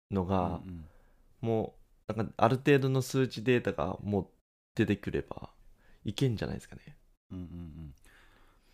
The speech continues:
Speaker 2: そうだね。さっきのドラ-、あの、ト-、トランプとバイデンのと、
Speaker 1: うん。
Speaker 2: まあその大統領選の支持率というか、そのベッティングがどうなってるかみたいなのは、なんか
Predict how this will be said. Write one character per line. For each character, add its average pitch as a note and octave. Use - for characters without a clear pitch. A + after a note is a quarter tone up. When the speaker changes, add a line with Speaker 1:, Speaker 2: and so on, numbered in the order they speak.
Speaker 2:
そ B2+
う -
だ C2
ね。 E2+
さ D#3+
っ -
き F#2+
の F2
ド A2
ラ-、 B2+
あ A2
の、 G#2
ト-、 B2+
ト D3
ラ E3+
ン C#3
プ -
と F#2+
バ A2+
イ A2
デ F2+
ン E2
の C#2+
と、 F2
Speaker 1:
う G#2+
ん。 G2
Speaker 2:
ま F2
あ -
そ -
の E2+
大 A2+
統 C3+
領 C3+
選 B2+
の B2
支 -
持 B2
率 B2
と F2
い E2
う -
か、 -
そ D#2+
の D2+
ベ G2
ッ F2
テ A2+
ィ A2
ン A2
グ A#2
が A2+
ど B2
う A#2+
な G2
っ D#2
て D#2+
る D#2
か D2
み D2
た D#2
い -
な D2+
の B1+
は、 -
な -
ん -
か B1+